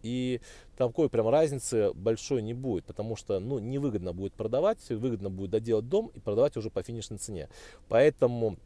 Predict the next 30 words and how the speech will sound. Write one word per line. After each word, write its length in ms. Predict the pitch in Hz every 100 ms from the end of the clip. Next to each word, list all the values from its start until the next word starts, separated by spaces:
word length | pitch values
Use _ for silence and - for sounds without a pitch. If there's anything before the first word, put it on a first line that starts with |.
| -
э, 200 | 101 98
сейчас 400 | - 131 143 123
всё 140 | -
тяжелее 400 | 131 120 120 127
и 20 | 98
тяжелее, 540 | 110 110 147 214 226
э, 460 | - 120 113 110 104
находить 400 | 107 - 120 -
объекты, 560 | 101 101 151 190 - 120 - - -
у 20 | -
которых 360 | 101 120 107
хорошая, 680 | - 120 165 - 120 107 95 - - -
как 160 | 98
бы, 360 | 85 90 87 71
инвестиционная 400 | 101 - 127 117
привлекательность. 720 | 98 107 107 - 73 - - - - -
Если 220 | 147 170
мы 100 | 185
берём 220 | 160 185 170
с 100 | 156
вами 180 | 165
жилой 260 | 135 123 151
комплекс 380 | - 143 127 -
Фрукты, 420 | - 143 - - -
однозначно 640 | 92 98 113 156 240 -
на 120 | 131 131
фруктах, 440 | - 208 - 98
да, 180 | 104 131
можно 420 | 101 151 127 104
заработать, 640 | 87 110 110 151 196 -